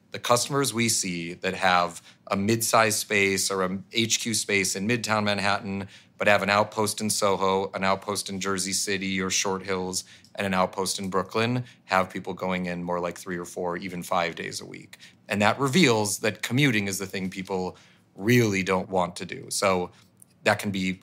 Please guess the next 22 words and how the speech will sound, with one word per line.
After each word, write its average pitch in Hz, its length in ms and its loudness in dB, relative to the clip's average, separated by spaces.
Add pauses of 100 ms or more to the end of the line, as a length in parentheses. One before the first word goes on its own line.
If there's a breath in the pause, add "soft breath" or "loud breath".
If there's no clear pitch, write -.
a - 80 -8
pain 98 220 -2
in 92 80 -2
the 95 60 -2
neck, 120 420 2
but 107 120 -2
if 101 140 -2
you 104 60 -8
can 101 160 -4
pull 113 220 2
off 107 220 4
a 104 60 0
hub 101 180 -2
and 95 120 -4
spoke 92 280 -4
model, 104 460 0 (360 loud breath)
people 110 240 -2
who 110 60 0
want 101 240 4
their 104 100 0
employees 98 440 0
in 95 320 -4